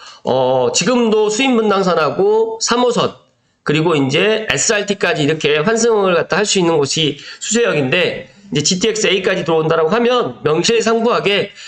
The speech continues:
수서역 주변으로 <clears throat> 많은 어떤 교통 인프라라든지 환승 체계라든지 그리고 또 많은 사람들이 또, 어, 수서역을 찾게 될 것이다라고 또 생각을 합니다.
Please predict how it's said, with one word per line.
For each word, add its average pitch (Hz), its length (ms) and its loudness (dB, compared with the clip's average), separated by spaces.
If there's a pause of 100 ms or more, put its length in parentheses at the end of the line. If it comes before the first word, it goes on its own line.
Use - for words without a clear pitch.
(160)
수서역 233 400 0
주변으로 185 640 0 (400)
<clears throat> - 500 0
많은 165 500 0 (720)
어떤 139 380 0
교통 160 280 0
인프라라든지 175 1080 0
환승 220 400 0
체계라든지 190 720 0
그리고 160 300 0
또 - 80 -2
많은 151 240 0
사람들이 175 500 0
또, 147 380 -2 (160)
어, - 100 -4
수서역을 165 400 2
찾게 - 240 -2
될 151 140 0
것이다라고 135 840 0
또 117 100 0
생각을 160 300 0
합니다. 143 440 0